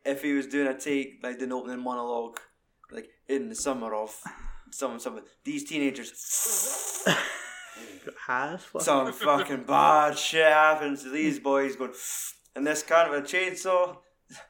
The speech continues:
Speaker 1: just like a fucking
Speaker 2: It'll
Speaker 1: piss
Speaker 2: blow
Speaker 1: take
Speaker 2: your
Speaker 1: outfit.
Speaker 2: mind.
Speaker 1: Mm-hmm. Like, no, no, you're supposed to smoke the weed after you've done the fucking monologue.
Speaker 2: I never said that. <laughs>
Speaker 1: Uh, was that it?
Speaker 2: Aye, I couldn't really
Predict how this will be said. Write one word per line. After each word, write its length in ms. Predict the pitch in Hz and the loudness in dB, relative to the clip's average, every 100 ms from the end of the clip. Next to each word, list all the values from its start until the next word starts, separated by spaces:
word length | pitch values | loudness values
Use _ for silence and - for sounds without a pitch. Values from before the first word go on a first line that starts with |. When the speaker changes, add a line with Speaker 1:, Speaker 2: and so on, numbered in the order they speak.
| - | -10
Speaker 1:
just 180 | 143 143 | -4 0
like 320 | 135 123 - _ - - _ - | -2 -2 -16 _ -20 -20 _ -4
a 120 | 139 | -4
fucking 280 | 135 135 123 | -2 -4 -4
Speaker 2:
It'll 100 | 117 | -4
Speaker 1:
piss 180 | 135 131 | -2 0
Speaker 2:
blow 100 | 135 | 0
Speaker 1:
take 80 | 135 | 2
Speaker 2:
your 280 | 139 151 156 | 2 2 0
Speaker 1:
outfit. 140 | 143 | -4
Speaker 2:
mind. 400 | 127 131 131 127 _ _ 131 | -6 -10 -16 -20 _ _ -16
Speaker 1:
Mm-hmm. 200 | 127 117 104 _ _ _ _ _ _ _ _ _ _ _ | -16 -16 -18 _ _ _ _ _ _ _ _ _ _ _
Like, 160 | 127 123 | -10 -6
no, 220 | - 160 | -2 0
no, 120 | 165 170 | 0 0
you're 80 | 165 | -4
supposed 240 | 180 190 | -8 -8
to 40 | 160 | -8
smoke 240 | 175 160 | -6 -4
the 40 | 165 | -4
weed 160 | 156 - | -4 6
after 320 | 160 165 180 | 6 6 2
you've 140 | 175 165 | -4 -2
done 160 | 160 | -2
the 60 | 156 | -2
fucking 280 | 156 151 143 | -6 -8 -6
monologue. 540 | 143 147 143 139 123 - | -4 -2 0 0 -2 -10
Speaker 2:
I 140 | 113 | -12
never 200 | 120 127 127 | -10 -10 -8
said 140 | 120 117 | -10 -10
that. 200 | 120 - _ _ _ - - - | -12 -14 _ _ _ -20 -20 -20
<laughs> 140 | - _ _ _ _ _ _ _ _ _ _ _ _ _ _ - | -20 _ _ _ _ _ _ _ _ _ _ _ _ _ _ -8
Speaker 1:
Uh, 200 | 123 135 131 | 0 0 0
was 100 | 139 | 0
that 320 | 180 175 180 | 2 2 0
it? 100 | - - _ _ _ _ _ - | -6 -18 _ _ _ _ _ 4
Speaker 2:
Aye, 380 | 127 139 135 127 | 10 10 10 4
I 40 | |
couldn't 280 | 127 151 147 | 0 -2 0
really 380 | 135 123 120 | 2 0 -2